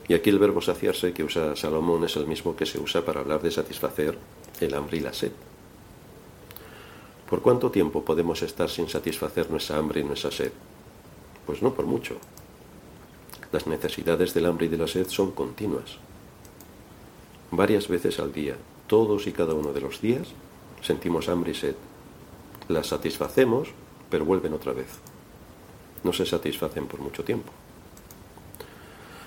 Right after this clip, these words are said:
De igual manera, la codicia, la avaricia,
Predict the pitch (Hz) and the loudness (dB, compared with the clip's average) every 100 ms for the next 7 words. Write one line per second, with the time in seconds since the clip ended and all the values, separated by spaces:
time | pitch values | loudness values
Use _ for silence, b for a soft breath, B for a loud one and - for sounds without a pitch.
0 | B B - 78 87 87 92 104 95 76 | B B 0 4 6 6 8 6 6 0
1 | 71 - 104 - 80 92 - - 78 69 | -2 -4 -4 -6 -6 -6 -10 -10 -6 -4
2 | 67 82 107 - 73 - | -2 -2 -2 -2 -2 -2